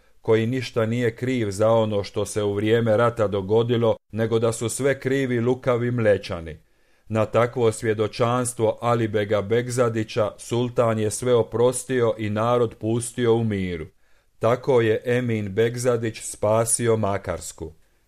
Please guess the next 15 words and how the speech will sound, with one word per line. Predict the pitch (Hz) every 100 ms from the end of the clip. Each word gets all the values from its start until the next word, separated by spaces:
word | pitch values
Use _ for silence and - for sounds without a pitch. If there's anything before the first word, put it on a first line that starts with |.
| _
I | - 104
sada | - 113 127 127
se | 120 113
barjak | 104 120 120 107 101
okrenuo | 104 - 107 113 123 120 113 -
i | 107
došao | 98 120 120 127 110
dan | 101 120 117 113
oslobođenja | 107 110 95 101 95 107 120 123 113
trinaestoga | - 113 120 117 113 113 104 104
siječnja | - 120 120 113 117 104
tisuću | - 120 - 110 107
šesto | - 120 117 - 113
osamdeset | 107 107 101 110 113 113 120 117
četvrte. | 113 101 - 80 - 76